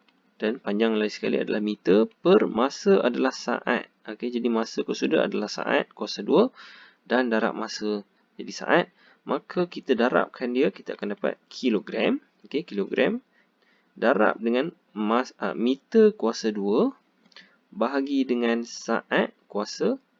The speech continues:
tiga. Okey, kuasa tiga sebab ini dua, ini adalah satu.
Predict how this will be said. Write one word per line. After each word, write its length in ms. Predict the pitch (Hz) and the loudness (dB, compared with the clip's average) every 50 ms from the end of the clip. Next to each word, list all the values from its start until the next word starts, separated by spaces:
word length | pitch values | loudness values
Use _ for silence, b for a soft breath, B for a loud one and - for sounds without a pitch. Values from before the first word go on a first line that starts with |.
| _ | _
tiga. 480 | _ - - - 185 - - - - - | _ -10 -10 -8 -2 -2 -2 -2 -2 -6
Okey, 160 | - - 165 | -4 -4 -4
kuasa 240 | - - - - 110 | -2 -4 -6 -6 -6
tiga 240 | - - 113 - 139 | -6 -4 -2 -2 -2
sebab 240 | 127 - 135 120 | -2 0 -2 -2
ini 160 | - 110 110 107 | 0 0 -2 -4
dua, 240 | 110 110 120 147 | -4 -2 -2 0
ini 320 | 170 139 117 123 151 185 _ | 0 0 -2 -2 -4 -6 _
adalah 320 | - 104 101 107 104 104 | -8 -10 -8 -8 -8 -8
satu. 400 | - - 101 101 _ - - 101 | -8 -8 -10 -10 _ -10 -10 -10